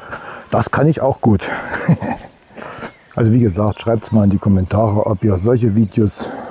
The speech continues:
mögen tut von mir oder ob ihr die alte, gewohnte Art sehen wollt. Ich bin ja der Meinung, Unterhaltung kann sehr informativ und schön sein, aber kann auch anstrengend sein. So, jetzt noch ein paar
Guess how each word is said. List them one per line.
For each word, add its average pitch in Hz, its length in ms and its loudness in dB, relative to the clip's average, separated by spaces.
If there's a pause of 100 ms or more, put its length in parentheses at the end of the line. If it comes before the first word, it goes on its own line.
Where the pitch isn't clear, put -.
(320)
mögen 113 420 4
tut 113 360 2 (120)
von 113 240 2
mir 107 280 4 (640)
oder 120 160 4
ob 110 200 2
ihr 101 260 2
die 104 200 4 (140)
alte, 110 340 2 (120)
gewohnte 107 540 2
Art 101 360 -2 (580)
sehen 101 360 4
wollt. 95 340 0 (560)
Ich 143 140 2
bin 127 160 4
ja 120 140 4
der 104 160 2
Meinung, 104 460 4
Unterhaltung 107 760 2 (720)
kann 110 280 4 (140)
sehr 104 200 2
informativ 107 760 2
und 104 180 0
schön 127 280 2
sein, 123 340 2 (320)
aber 131 260 2
kann 131 220 0
auch - 260 -4
anstrengend 104 540 2
sein. 76 240 -4 (500)
So, 156 200 2
jetzt 113 260 0
noch 117 160 2
ein 98 140 2
paar 98 360 0